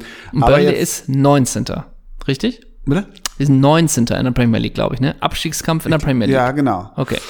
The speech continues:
Speaker 2: Ähm, und Jonas Wind kommt ja jetzt aus der, der Däne. Und V F L Wolfsburg holt Jonas Wind. Seine Freundin bringt neuen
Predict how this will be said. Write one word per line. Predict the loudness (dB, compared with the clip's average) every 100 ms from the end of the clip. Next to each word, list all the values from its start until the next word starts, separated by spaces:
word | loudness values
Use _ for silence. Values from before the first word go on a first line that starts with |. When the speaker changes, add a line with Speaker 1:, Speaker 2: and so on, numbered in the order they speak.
| -14 -14 -16 -18 -4
Speaker 2:
Ähm, | 2 4 6 4 2 0
und | 0 2
Jonas | 4 4 2 2
Wind | 2 2
kommt | -2 -2
ja | -4
jetzt | -4 -6
aus | -4
der, | -4 -2
der | -2 0
Däne. | 2 2 0 -4 -2
Und | 0 2 0
V | -2 2 2
F | 2
L | 0 2
Wolfsburg | 2 2 0 0
holt | 2
Jonas | 2 2 2 0
Wind. | 0 0
Seine | 0 0 0
Freundin | -4 0 2 4 2
bringt | 2 2
neuen | 4 2 0